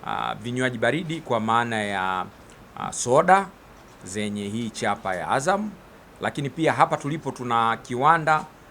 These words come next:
cha kuchakata matunda, fruit processing plant. Kiwanda hichi cha kuchakata matunda tulichokuwepo hapa kina installed capacity yake ni zaidi ya almost tani saba, nane kwa saa.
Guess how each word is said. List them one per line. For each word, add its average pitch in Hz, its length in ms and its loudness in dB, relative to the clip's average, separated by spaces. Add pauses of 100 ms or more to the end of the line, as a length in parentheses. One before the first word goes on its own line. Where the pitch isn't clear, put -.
(140)
cha 120 140 -2
kuchakata 127 640 0
matunda, 113 500 -4 (640)
fruit 131 280 0
processing 95 920 -4 (380)
plant. 123 320 0 (640)
Kiwanda 156 340 4
hichi 185 300 -2
cha 160 140 2
kuchakata 147 600 2
matunda 147 440 0
tulichokuwepo 127 840 -2
hapa 151 320 6 (720)
kina 120 1300 4 (580)
installed 135 560 2
capacity 139 480 2
yake 156 440 4 (500)
ni 113 260 -6
zaidi 151 480 4
ya 135 260 6
almost 160 560 2
tani 131 380 2
saba, 170 400 6
nane 139 400 4
kwa 110 160 2
saa. 123 280 2